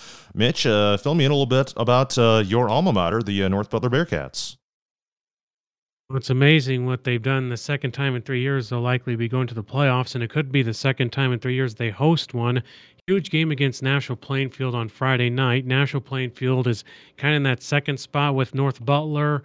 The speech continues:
Speaker 2: Obviously, Wapsie Valley leads the way in that district, which is, uh, Class A District three. But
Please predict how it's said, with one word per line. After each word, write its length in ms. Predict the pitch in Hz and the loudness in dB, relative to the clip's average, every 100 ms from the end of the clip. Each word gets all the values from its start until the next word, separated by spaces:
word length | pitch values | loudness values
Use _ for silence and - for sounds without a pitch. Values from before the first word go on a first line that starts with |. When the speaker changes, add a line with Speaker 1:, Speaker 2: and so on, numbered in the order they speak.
| - - _ _ | -8 -20 _ _
Speaker 2:
Obviously, 320 | 123 123 - | -4 -2 0
Wapsie 380 | 123 131 127 127 | 2 2 0 -2
Valley 360 | 113 131 131 123 | 0 0 0 0
leads 260 | 131 123 | -2 -4
the 80 | 127 | -4
way 200 | 123 131 | -2 0
in 100 | 127 | 0
that 240 | 127 120 107 | -2 -4 -2
district, 500 | 135 - 123 123 123 | -4 -4 -6 -6 -6
which 180 | 117 | -6
is, 200 | 120 110 - - - _ - | -4 -6 -10 -20 -20 _ -16
uh, 80 | |
Class 420 | 107 - 131 127 127 | -12 -4 -2 -2 -2
A 140 | 127 | -2
District 420 | 117 127 - 117 | 0 -4 -4 -12
three. 240 | - 139 123 | -6 -2 -2
But 300 | 107 123 | -2 -4